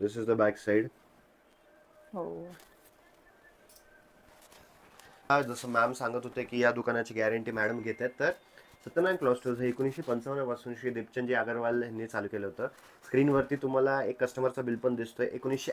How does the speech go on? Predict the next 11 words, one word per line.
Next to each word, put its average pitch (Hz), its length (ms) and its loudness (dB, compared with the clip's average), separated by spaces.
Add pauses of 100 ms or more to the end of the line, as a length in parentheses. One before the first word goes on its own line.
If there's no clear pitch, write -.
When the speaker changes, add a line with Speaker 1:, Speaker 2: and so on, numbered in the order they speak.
Speaker 1:
अडुसष्ट, 170 600 6 (420)
नाईन्टीन 190 360 6
सिक्स्टी 175 280 0
एटचा 156 260 6
आमच्या 147 240 6
आजोबाच्या 143 880 4
अक्षरांचा 160 540 4
तो 147 140 6
बिल 139 200 10
आहे. 123 300 6 (540)
आणि 131 400 6